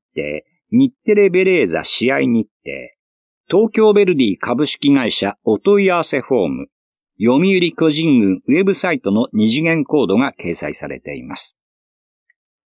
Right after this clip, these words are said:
東京ヴェルディ二千二十六二十七、明治安田ジェイワンリーグ、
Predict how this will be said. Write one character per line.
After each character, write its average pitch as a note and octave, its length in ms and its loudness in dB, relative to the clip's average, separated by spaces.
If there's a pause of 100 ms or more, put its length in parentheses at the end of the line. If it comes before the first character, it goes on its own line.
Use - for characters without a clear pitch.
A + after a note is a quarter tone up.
(140)
東 A3+ 220 2
京 A#3 160 2
ヴ G#3+ 100 2
ェ G#3 40 2
ル E3 120 2
デ G2+ 80 -2
ィ F#2 220 -2 (140)
二 C3+ 180 4
千 F#3+ 340 0
二 F#3 100 0
十 D#3 280 0
六 B2+ 340 0
二 F3+ 220 2
十 A2+ 320 -2
七、 F2 340 -6 (380)
明 F#3 320 0
治 F2+ 180 -4
安 F#2+ 300 -4
田 C3+ 200 -2
ジ - 140 -2
ェ F3 80 0
イ - 20 0
ワ G3 160 -2
ン D3 180 0
リ A#2 180 0
ー D2 80 -6
グ、 C#2+ 140 -10